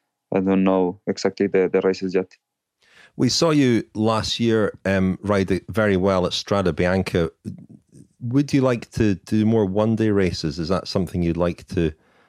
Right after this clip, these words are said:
Speaker 2: add to your calendar this year again?
Speaker 1: Mm, I, I would like to, to race more these, uh, one-day races for sure, but, uh,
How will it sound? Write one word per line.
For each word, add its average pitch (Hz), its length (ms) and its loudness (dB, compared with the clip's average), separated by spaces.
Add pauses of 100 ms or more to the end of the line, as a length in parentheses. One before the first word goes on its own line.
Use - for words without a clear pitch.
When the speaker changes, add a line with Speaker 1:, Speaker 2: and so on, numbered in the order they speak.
(280)
Speaker 2:
add 87 220 -2
to - 120 -4
your 82 160 2
calendar 82 460 -2
this 82 300 -4
year 80 120 0
again? 80 460 -2 (960)
Speaker 1:
Mm, 127 420 2 (220)
I, 110 60 0
I 139 220 0
would 160 180 0
like 165 200 -2
to, 127 300 -4 (800)
to 127 80 0
race 120 240 2
more 120 320 0 (160)
these, 113 280 -2
uh, 107 380 0
one-day 110 300 2
races 113 360 -2
for - 60 -20
sure, 123 320 -4 (1000)
but, 107 360 0
uh, 101 800 2